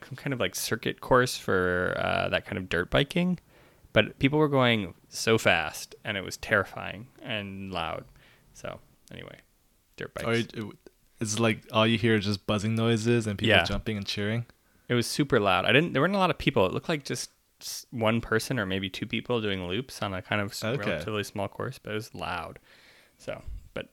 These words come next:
Speaker 1: yeah, I,
Speaker 2: Yeah.
Speaker 1: that's neither here nor there.
Speaker 2: I mean, I mean, well, yeah, but you're gonna be doing a very long, um, cycling, camping tr-, style trip to Montreal, so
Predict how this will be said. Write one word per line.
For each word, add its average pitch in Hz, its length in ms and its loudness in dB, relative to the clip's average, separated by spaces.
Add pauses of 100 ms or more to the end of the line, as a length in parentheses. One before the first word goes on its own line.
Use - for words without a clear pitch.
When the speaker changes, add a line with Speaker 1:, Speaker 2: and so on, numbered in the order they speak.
(100)
Speaker 1:
yeah, - 140 -8 (160)
I, - 60 -6
Speaker 2:
Yeah. 107 200 0 (120)
Speaker 1:
that's - 200 -6
neither 104 220 -8
here - 120 -10
nor 110 120 -10
there. 113 100 0
Speaker 2:
I 123 40 2
mean, 127 360 2 (800)
I - 60 -2
mean, 135 340 2 (180)
well, 127 340 6
yeah, 107 100 2
but 107 140 -2
you're 123 120 2
gonna 131 220 2
be 110 160 2
doing 101 520 0
a 101 100 -4
very 98 340 -2
long, 95 440 0 (280)
um, 92 500 -2
cycling, 95 920 -2 (140)
camping 95 480 -4 (140)
tr-, - 120 -4
style 95 540 0
trip - 320 -2
to 90 540 -4 (180)
Montreal, 98 640 -4
so 90 340 -6